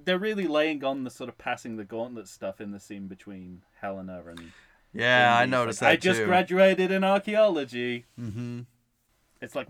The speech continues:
Speaker 1: even more than Mutt, I think.
Speaker 2: No,
Speaker 1: That,
Speaker 2: I
Speaker 1: that
Speaker 2: agree.
Speaker 1: she's, that she's, uh, she's taking over. I like that, that they do a nonverbal reference to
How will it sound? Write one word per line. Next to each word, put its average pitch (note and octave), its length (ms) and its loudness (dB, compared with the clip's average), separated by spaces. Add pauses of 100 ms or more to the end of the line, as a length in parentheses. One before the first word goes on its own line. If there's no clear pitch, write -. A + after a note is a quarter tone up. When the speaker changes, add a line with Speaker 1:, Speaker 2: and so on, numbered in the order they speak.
(140)
Speaker 1:
even E3 260 -4
more A#2 180 -2
than G#2 140 -8
Mutt, G#2+ 340 0 (100)
I F#2 140 -12
think. A2+ 400 -14 (840)
Speaker 2:
No, C3+ 200 2 (100)
Speaker 1:
That, G#2+ 60 2
Speaker 2:
I A2 80 2
Speaker 1:
that B2 60 0
Speaker 2:
agree. A#2 360 -2
Speaker 1:
she's, F2+ 80 -10 (540)
that B2 160 -10
she's, A2+ 480 -10
uh, F#2+ 400 -10 (640)
she's - 560 -14 (120)
taking G2 440 -12
over. F2+ 420 -12 (500)
I F3 140 6
like F#3 380 4
that, - 160 -2 (180)
that C#3+ 300 -4
they C#3+ 160 -2
do C#3+ 240 -6
a B2+ 60 -4
nonverbal C3+ 760 -4
reference B2 640 -4
to G#2 680 -8